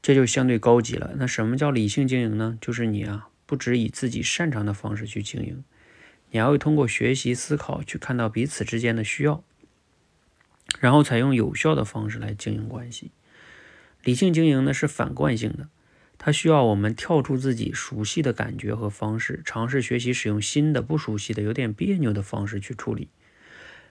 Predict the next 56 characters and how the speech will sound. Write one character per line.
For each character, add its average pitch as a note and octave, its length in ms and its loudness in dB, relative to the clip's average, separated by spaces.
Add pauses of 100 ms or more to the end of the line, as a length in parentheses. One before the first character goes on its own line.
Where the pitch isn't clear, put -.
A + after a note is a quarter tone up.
(120)
理 A#2+ 140 4
性 F3+ 180 4
经 D#3+ 140 8
营 C3+ 160 6
呢， C#3 120 4
正 D3+ 180 4
是 C3+ 120 2
我 A2+ 80 4
们 G#2 140 2
需 G2+ 140 -2
要 A#2+ 100 2
学 A2+ 280 0
习 D3 140 0
的 A2+ 60 -6
地 - 160 -6
方。 - 260 -10 (680)
这 E3+ 100 2
条 C3 200 2
路 C#3 160 4
啊， G#2+ 240 2
看 - 180 0
起 A#2 100 -2
来 A2 100 2
很 G#2 200 -2
难， G2 320 -2 (220)
但 A#2 160 -2
长 B2 240 0
期 D3 80 0
来 A#2+ 160 2
看 B2 200 -2
呢， A2 280 -2
也 - 100 -4
最 C3 120 -2
省 G#2+ 260 -4
力。 C#3 160 -4 (960)
理 C3+ 120 4
性 F3+ 200 4
经 E3+ 160 4
营 D#3 80 6
的 D#3 140 4 (360)
重 F#3 160 4
要 D#3 120 6
一 C3+ 120 4
步 C#3 180 0
呢， B2 140 2
就 C3+ 160 0
是 B2 100 -2
知 B2+ 200 -2
道 C3+ 160 4
自 B2 160 0
己 - 200 -8
在 A2+ 240 -2
需 - 220 -4
要 C#3+ 160 4
对 - 160 -2
方。 - 260 -10